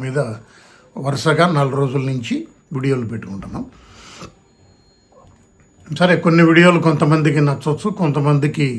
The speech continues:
నచ్చకపోవచ్చు. అయితే నిష్పక్షపాతంగా మంచి చేసినప్పుడు, "ఆ, చ-, బాగా చేశారని", సరిగా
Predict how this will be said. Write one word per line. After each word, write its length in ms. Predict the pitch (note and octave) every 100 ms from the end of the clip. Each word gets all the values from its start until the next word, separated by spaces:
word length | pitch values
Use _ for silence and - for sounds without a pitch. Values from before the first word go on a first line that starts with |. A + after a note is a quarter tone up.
| A2+ _ C#3
నచ్చకపోవచ్చు. 720 | A#2+ C3 A2+ A2+ G2+ F2+ - - _ D3+
అయితే 240 | D#3+ E3+ C#3+ D#3 - - _ _ _ _ _ - _ _
నిష్పక్షపాతంగా 1120 | E3 E3+ - A3+ - A3 E3 F3 E3 D3+ D3 - - _ _ - _ _ _ _ _ - - _ _ _ _ _ _ _ _ -
మంచి 320 | C#3 F#3 A3+ G3+
చేసినప్పుడు, 500 | F3+ G3 F#3+ F#3+ A3+ - D#3
"ఆ, 40 | D3 A#2
చ-, 120 | C3
బాగా 200 | C#3+ D#3 C#3+
చేశారని", 480 | D3 D3 C#3+ D3+ A3 - - _ _ _ _ _ _ _ _ _ _ _ _ _ _ _ _ _ _ _ _ _ - - -
సరిగా 300 | G#3 A3